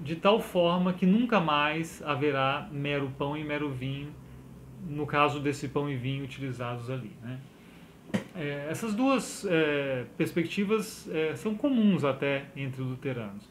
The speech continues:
E, de alguma forma, elas já direcionam uma tendência ao que fazer, a, a, a resposta à outra pergunta, o que fazer com os elementos. Há aqueles que vão dizer assim: "Como eu entendo", não sou eu que estou dizendo, né? Há aqueles que dizem assim:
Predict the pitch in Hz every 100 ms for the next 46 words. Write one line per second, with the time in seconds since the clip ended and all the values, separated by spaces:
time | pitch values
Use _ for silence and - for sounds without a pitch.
0 | - - - - - - 196 202 190 247
1 | 208 220 285 262 - 190 196 202 202 202
2 | 180 196 175 196 208 202 - 190 185 196
3 | 196 208 202 175 170 185 180 208 196 165
4 | 185 190 180 165 190 185 175 143 131 143
5 | 165 151 139 139 131 131 131 127 147 -
6 | 156 - 151 147 165 165 156 135 151 151
7 | 143 165 165 151 139 135 147 139 147 156
8 | 127 92 - - - - - - - 175
9 | 220 214 - 196 196 185 196 175 185 156
10 | 170 175 170 131 101 - - - - -
11 | 262 294 285 262 262 254 214 170 165 165
12 | 165 175 170 170 214 185 175 - 185 165
13 | 139 113 101 117 131 135 131 - - 190
14 | 196 - 180 156 156 160 -